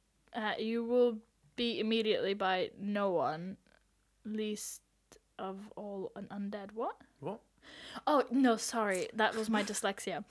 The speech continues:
Speaker 1: You will be intimidated by no one, least of all an undead.
Speaker 2: Climb out the back window, mate.
Speaker 1: Yeah,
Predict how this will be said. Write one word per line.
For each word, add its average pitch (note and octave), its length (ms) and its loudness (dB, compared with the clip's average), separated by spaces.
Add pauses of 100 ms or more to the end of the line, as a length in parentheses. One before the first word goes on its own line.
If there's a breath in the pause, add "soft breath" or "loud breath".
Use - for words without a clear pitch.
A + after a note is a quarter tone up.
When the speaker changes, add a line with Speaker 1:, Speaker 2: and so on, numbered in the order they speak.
(320 loud breath)
Speaker 1:
You C#4+ 220 8
will D#4 140 6
be D4+ 200 8
intimidated C4+ 880 6
by A3 160 6
no A3+ 240 10
one, F#3 400 4
least C4 340 6
of A#3 80 4
all G#3+ 200 8
an G3+ 120 2
undead. F#3+ 560 -2 (640 loud breath)
Speaker 2:
Climb D#3 200 0
out C3 40 0
the G#2+ 100 0
back G#2+ 260 -2
window, G2+ 300 -4
mate. F#2+ 180 -6
Speaker 1:
Yeah, A2+ 360 -8